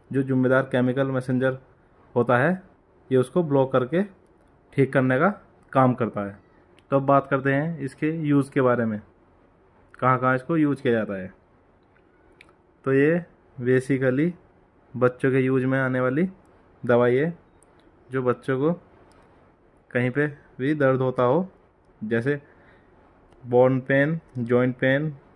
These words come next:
मसल्स पेन या बैक पेन या हेडेक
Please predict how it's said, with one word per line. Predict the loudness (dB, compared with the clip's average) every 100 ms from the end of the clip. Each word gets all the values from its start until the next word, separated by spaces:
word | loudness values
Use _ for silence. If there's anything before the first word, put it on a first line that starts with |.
| _ _
मसल्स | -6 -2 -2 -2
पेन | -2 0 0 -4 _ _ _ _ _ _ _ _ -6
या | -2 0 -2 -10 -12
बैक | -4 -2 -4 -6
पेन | -6 -4 -4 -10 _ _ _ _ _ _ _ _ _ _ _ _
या | -4 -4 -6 _ -20 -20 _ _ _ _ _ _ _ _ _ _ -2
हेडेक | 0 0 -4